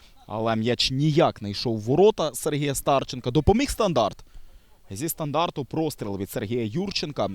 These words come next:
Знайшов Матвієнка, а той об один дотик класно з правої переправив м'яч у дальню дев'ятку. Вдалося скористатися проблемами під час перебудови на стандарті.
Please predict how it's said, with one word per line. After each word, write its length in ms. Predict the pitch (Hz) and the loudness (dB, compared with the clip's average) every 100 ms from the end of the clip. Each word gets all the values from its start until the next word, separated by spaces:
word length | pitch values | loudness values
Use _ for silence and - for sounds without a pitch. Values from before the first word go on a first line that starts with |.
| - | -6
Знайшов 520 | 113 190 196 - 104 | 0 2 2 2 0
Матвієнка, 600 | 98 110 156 254 277 160 | 0 0 2 0 2 2
а 40 | |
той 160 | 147 233 | 4 4
об 100 | 185 | 4
один 220 | 175 170 | 2 0
дотик 320 | 143 202 160 - | 0 0 -2 -8
класно 420 | 120 160 175 151 | 0 0 2 -4
з 80 | - | -6
правої 460 | 135 165 175 143 - - - - | 0 2 2 0 -2 -14 -12 2
переправив 600 | 185 226 202 143 110 101 | 4 4 2 0 -2 -8
м'яч 300 | 101 101 127 | -8 -6 -4
у 60 | |
дальню 320 | 120 117 117 | 0 2 0
дев'ятку. 540 | 117 139 196 247 - 156 - - - | 0 2 2 2 0 -4 -4 -20 -14
Вдалося 720 | 151 233 226 135 - 92 71 - - - - - - - | 0 2 2 0 -2 -8 -10 -16 -20 -20 -20 -20 -20 -14
скористатися 1040 | - - 202 175 220 220 190 - 165 151 123 104 - - | -4 2 4 4 2 0 0 -4 0 2 2 -2 -16 0
проблемами 680 | 170 147 170 202 180 160 131 | 2 6 6 6 2 0 -4
під 200 | 117 - | -6 -2
час 200 | 143 - | -2 0
перебудови 840 | 147 131 123 120 113 98 - - - _ _ _ | 2 2 2 -2 -2 -4 -6 -14 -18 _ _ _
на 280 | 85 82 82 | -12 -8 -6
стандарті. 640 | - 123 110 98 - - | -4 -4 2 0 0 -10